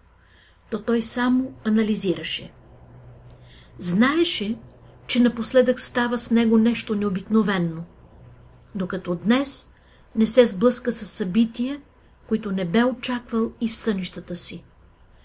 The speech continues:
Но той искаше да чуе истината и, както подобава на началник, каза строго: "Братя, да изслушаме барон Олаф или, както ние го наричаме с името, Греъм."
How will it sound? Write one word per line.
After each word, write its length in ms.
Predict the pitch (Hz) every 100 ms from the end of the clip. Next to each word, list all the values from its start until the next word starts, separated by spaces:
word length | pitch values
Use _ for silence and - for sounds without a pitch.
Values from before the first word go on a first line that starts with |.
| - - -
Но 140 | 226
той 120 | 269
искаше 340 | 285 - - 240
да 160 | 254
чуе 240 | 262 277 294
истината 760 | 277 233 - 240 247 247 285 - _ _ _ _ -
и, 120 | 185
както 380 | 254 262 - 254
подобава 540 | 285 226 226 262 269
на 100 | 262
началник, 640 | 254 233 254 240 226 233
каза 280 | - 202 190
строго: 460 | 175 - 160 156 - _ _ _ _ _ _ _ - -
"Братя, 480 | 196 254 - - - - _ - - - -
да 100 | 208
изслушаме 580 | 226 220 285 302 - 294
барон 400 | 226 214 208 196 -
Олаф 460 | 220 226 269 269 - _ - -
или, 240 | 247 233 226
както 340 | 240 - 233
ние 220 | 220 226
го 140 | 214 208
наричаме 520 | 208 226 226 208 190
с 160 | -
името, 360 | 247 254 240 233
Греъм." 420 | 175 202 175 175